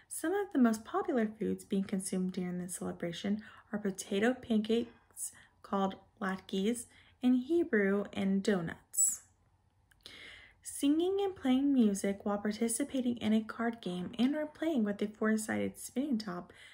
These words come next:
that is also known as the dreidel are usually played. Giving and receiving gifts are also a part of the holiday celebration.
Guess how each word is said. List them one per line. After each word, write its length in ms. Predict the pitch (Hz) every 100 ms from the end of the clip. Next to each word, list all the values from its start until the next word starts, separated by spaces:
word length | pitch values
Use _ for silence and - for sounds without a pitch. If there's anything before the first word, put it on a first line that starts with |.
| -
that 120 | - 254
is 160 | 254
also 280 | 311 381 -
known 240 | 233 196
as 200 | 202 214
the 140 | 220 226
dreidel 560 | 220 202 185 170 185 - - - -
are 80 | 202
usually 460 | 190 196 196 202
played. 440 | 208 - - - - - _ _ _ _ _ _ _ - - - -
Giving 320 | 269 269 349
and 100 | 392
receiving 500 | 392 381 - 247 311
gifts 280 | 233 190 190
are 140 | 208 220
also 340 | 214 240 - 208
a 40 |
part 260 | 202 180 180
of 80 |
the 80 | 185
holiday 460 | 185 - 180 180 175
celebration. 640 | - 175 170 180 175 -